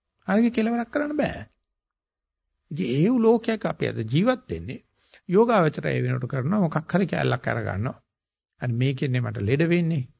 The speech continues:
ආ, ලෙඩ වෙන කැලලක නියෝජනයක්. ඒක අංශුවක්. එහෙම නැත්නම් ඒක මාත්‍රයක් කරන එක හොඳට බලනවා. එයාට පෙන්වන්න පුළුවන් හැම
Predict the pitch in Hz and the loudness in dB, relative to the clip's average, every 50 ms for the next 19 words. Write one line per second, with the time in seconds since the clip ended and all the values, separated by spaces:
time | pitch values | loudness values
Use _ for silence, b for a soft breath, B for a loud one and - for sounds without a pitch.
0 | _ _ - - 101 107 110 127 123 131 131 139 135 143 135 135 131 131 131 127 | _ _ -10 -8 -4 -2 0 0 2 2 2 2 2 2 2 2 2 4 2 2
1 | 131 127 202 269 - _ _ _ _ _ _ _ _ _ _ _ _ _ - 147 | 2 0 -2 -4 -4 _ _ _ _ _ _ _ _ _ _ _ _ _ -6 -2
2 | 135 147 175 185 175 135 117 123 104 107 104 - - - - - _ _ _ _ | 2 4 4 6 4 4 2 -2 -2 -2 -4 -6 -8 -12 -18 -20 _ _ _ _
3 | - 143 127 - - 139 127 139 151 - 180 135 104 85 - - - - - - | -10 -8 -2 0 2 4 4 4 4 4 4 2 2 2 -2 -10 -20 -20 -20 -20
4 | _ _ _ - - 123 113 113 113 113 - - 147 131 123 123 123 - - - | _ _ _ -6 -4 -2 0 0 0 0 0 0 2 2 2 2 2 2 2 2
5 | - _ _ _ _ _ _ _ _ _ _ _ _ _ _ _ _ _ _ _ | 0 _ _ _ _ _ _ _ _ _ _ _ _ _ _ _ _ _ _ _
6 | _ 101 98 95 _ _ _ _ _ _ _ _ _ _ _ _ - 147 135 131 | _ -20 _ _ _ _ _ _ _ _ _ _ _ _ _ _ -8 -6 -4 -4
7 | 131 127 - 156 135 123 120 - 135 123 143 208 240 240 - 156 143 160 156 180 | -2 2 4 6 6 6 4 0 -4 -2 0 0 -2 -2 -2 0 0 2 2 2
8 | 190 226 247 269 285 285 240 190 123 110 104 92 87 90 113 - - _ _ _ | 2 2 2 2 2 2 2 2 2 2 2 0 -2 -4 -6 -8 -10 _ _ _
9 | _ _ _ _ _ _ _ _ _ _ _ _ - 135 139 175 196 165 147 131 | _ _ _ _ _ _ _ _ _ _ _ _ -4 -2 -2 -2 -2 -2 -2 -2
10 | 135 147 175 190 196 190 185 208 220 247 247 165 139 139 160 196 | 0 0 0 0 0 0 -2 -2 0 0 2 2 2 2 2 0